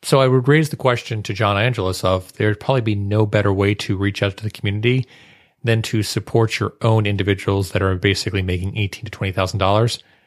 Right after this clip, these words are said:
and saying, "We are going to go out and support you, and we are going to basically allow you to be a part of this community without having to live in the basement of some people's houses." So again, it's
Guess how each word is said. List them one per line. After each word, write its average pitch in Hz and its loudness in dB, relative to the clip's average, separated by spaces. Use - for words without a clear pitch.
and - -14
saying, 98 0
"We 110 4
are 113 2
going 107 -2
to 101 -4
go 98 2
out 98 2
and 98 -6
support 107 -2
you, 151 2
and 107 -4
we 107 2
are 101 2
going 101 -4
to 95 -2
basically 98 -2
allow 98 0
you 98 -2
to 92 -4
be 113 2
a 104 -2
part - 0
of 113 2
this 117 -2
community 135 2
without 107 2
having 104 -2
to 98 -6
live 101 0
in 117 -6
the 92 -4
basement 92 -4
of 98 -2
some 95 -2
people's 90 -6
houses." 87 -8
So 104 0
again, 143 2
it's - -4